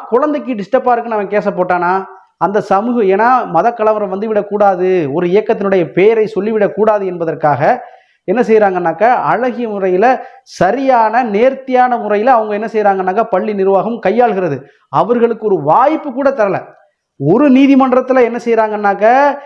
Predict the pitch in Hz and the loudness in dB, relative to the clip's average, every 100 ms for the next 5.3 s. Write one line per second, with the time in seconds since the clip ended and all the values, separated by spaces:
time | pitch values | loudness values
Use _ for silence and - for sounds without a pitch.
0 | - - 208 233 226 226 220 240 - 254 | -20 -4 0 2 2 2 2 2 0 0
1 | 233 208 202 202 208 208 220 202 233 220 | 0 0 0 0 2 0 0 -2 -2 -2
2 | 208 220 226 214 208 190 202 208 180 - | -2 0 0 2 0 0 -2 0 0 -2
3 | - 185 214 220 208 196 196 - 233 196 | -8 0 0 0 -2 -2 -2 0 2 2
4 | 220 233 226 208 196 196 185 170 170 156 | 2 -2 -4 -4 -4 -4 -4 0 0 2
5 | 233 285 | -2 -2